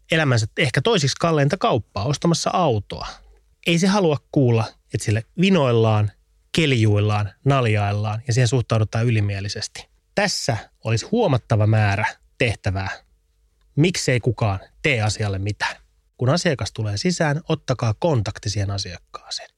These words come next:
Tervehtikää, ja jos teillä on siinä vaiheessa myyntitilanne kesken tai joku muu tärkeä, kuten esimerkiksi kahvinhaku, niin kertokaa sille asiakkaalle, että olette aivan just saapumassa häntä auttamaan.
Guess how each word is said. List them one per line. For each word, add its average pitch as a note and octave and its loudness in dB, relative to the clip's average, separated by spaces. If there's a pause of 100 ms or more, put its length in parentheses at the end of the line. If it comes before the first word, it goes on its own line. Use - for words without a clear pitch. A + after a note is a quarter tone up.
Tervehtikää, D3+ 0
ja C3 -4
jos D#3+ 0
teillä D#3 2
on B2+ 2
siinä D#3 2
vaiheessa A#2+ -2
myyntitilanne C3 -2 (120)
kesken F3 -2
tai C3+ -2
joku C#3 0
muu E3+ 2
tärkeä, A#2+ 0
kuten D3+ 0
esimerkiksi G#3+ 0
kahvinhaku, C3 0 (100)
niin B2+ -4
kertokaa C#3 0
sille B2+ -6
asiakkaalle, C#3 -4
että C3+ -4
olette B2+ -4
aivan A2+ 2
just G#2 -6
saapumassa G2+ -6
häntä G2+ 0
auttamaan. - -8